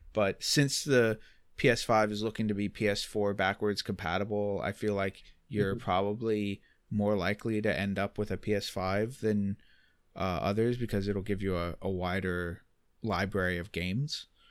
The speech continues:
Speaker 2: That's fair. And then the other, like, make me a gamer related thing. I remember us going back and forth on this game of where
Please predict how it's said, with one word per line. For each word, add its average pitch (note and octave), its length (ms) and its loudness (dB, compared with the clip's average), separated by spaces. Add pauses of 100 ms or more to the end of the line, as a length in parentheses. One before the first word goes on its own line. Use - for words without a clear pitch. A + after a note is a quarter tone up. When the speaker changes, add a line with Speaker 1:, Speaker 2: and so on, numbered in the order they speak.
(460)
Speaker 2:
That's D#3+ 200 -2
fair. G#2+ 420 2
And C#3 160 2
then C#3+ 300 4
the C#3 180 -2
other, C#3+ 540 8 (260)
like, B2+ 240 0 (540)
make B2+ 260 2
me B2+ 80 2
a A2+ 60 2
gamer A#2 340 4
related A2 400 4
thing. D3 220 2
I C3+ 80 4
remember F3 340 10
us C#3+ 140 6
going C3+ 260 6
back B2 240 4
and B2+ 140 -4
forth C3 260 8
on A#2 140 2
this A#2 180 2
game B2+ 320 4
of A2+ 160 0
where A2+ 320 4